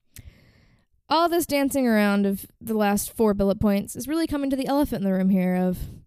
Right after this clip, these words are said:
did Elvis steal black music? So the simple answer is, it kinda depends on who you ask and what sources you're looking at and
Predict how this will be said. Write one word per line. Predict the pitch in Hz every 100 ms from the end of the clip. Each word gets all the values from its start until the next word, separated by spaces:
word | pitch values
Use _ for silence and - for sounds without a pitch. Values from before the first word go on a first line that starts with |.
| - _ _ _
did | - 302
Elvis | 247 285 415 440
steal | - 262 269 269
black | 202 196 -
music? | 285 320 381 403 - - - - - _ _ _ _ - - - _ _ _ _ _ _
So | - 349
the | 359
simple | - 392 392
answer | 359 349 330 311
is, | 277 277 269 240 - - - _ _ _
it | 247
kinda | - - 269 285
depends | 285 - 262
on | 247
who | 254
you | 240 226
ask | 185 185 226 262 - -
and | 226
what | 214 214
sources | - 202 202 - 269 277 254
you're | 262 285
looking | 294 311 311
at | 320 330 330 - -
and | 233 220 214 208 202